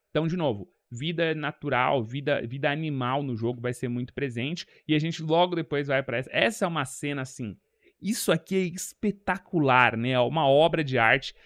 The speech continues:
Ah, esse frame dá um wallpaper, né, mano? E muito importante pra gente analisar também, né? Começando que a gente tem aqui um cachorrinho, um chihuahuinha,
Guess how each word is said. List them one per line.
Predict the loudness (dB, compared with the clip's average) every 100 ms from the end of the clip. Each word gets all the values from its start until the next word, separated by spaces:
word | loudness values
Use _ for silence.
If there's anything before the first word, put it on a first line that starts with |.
| -16 0
Ah, | 2 2
esse | 2 0
frame | -2 4 6 6 0
dá | -2
um | 4
wallpaper, | 4 6 10 10 10 4 -2
né, | -2
mano? | -2 -2
E | -2
muito | -2 -6 -8
importante | -8 -8 -8 -8 -6
pra | -4
gente | -4 -4
analisar | -6 -4 -2 0 0
também, | -2 -6 -4
né? | -2 -4 -6 _
Começando | 0 2 2 2
que | 2
a | 2
gente | 0 -4
tem | -6
aqui | -4 -4
um | -2
cachorrinho, | -2 0 -2 -4 -4
um | -2
chihuahuinha, | -2 0 2 2 0 -6